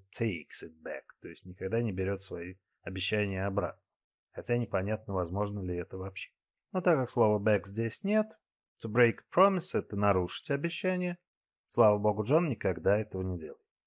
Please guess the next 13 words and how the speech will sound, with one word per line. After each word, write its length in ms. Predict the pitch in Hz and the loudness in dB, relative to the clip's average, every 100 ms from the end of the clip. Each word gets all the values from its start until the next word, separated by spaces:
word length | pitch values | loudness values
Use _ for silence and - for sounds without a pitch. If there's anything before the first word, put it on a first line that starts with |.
| _ _ _ - | _ _ _ -2
My 160 | 190 | 0
parents 640 | 190 139 143 151 147 - 104 | 4 6 8 8 4 0 0
didn't 600 | 107 107 117 107 - - _ _ _ _ _ | 0 2 0 -2 -6 -16 _ _ _ _ _
let 380 | 135 135 117 - | 6 6 6 2
me 140 | 110 | -4
stay 400 | 101 - 110 101 | -4 0 4 6
out 320 | 95 101 101 | 6 4 2
late 340 | 175 190 185 185 | 4 4 4 2
when 240 | 113 117 | 2 4
I 120 | 101 | 2
was 280 | 92 95 92 | 2 2 0
at 120 | 92 | -4
school. 580 | - - - 90 78 73 | -8 -10 -6 -4 -6 -12